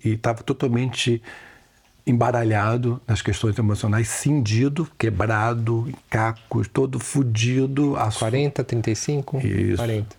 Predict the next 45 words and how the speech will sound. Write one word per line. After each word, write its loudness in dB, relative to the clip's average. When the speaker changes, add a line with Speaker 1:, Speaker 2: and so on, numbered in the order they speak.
Speaker 1:
sim. -2
Aí 2
meu 4
pai 0
morreu, 2
me 0
ajudou 0
também 2
a 2
entrar 0
mais 2
no 2
buraco 0
ainda. 0
E 2
aí 2
eu 2
tava 0
já 0
desenganado 2
e 2
eu 2
achava 0
que -2
eu 2
não 0
tinha 0
mais 2
solução 0
pro 0
meu 0
caso. -2
Inclusive, 2
eu 0
vinha 2
tantas -2
dores 2
no 2
meu, 2
no 2
meu 2
corpo, -2
como 2
uma 4
fibromialgia, 2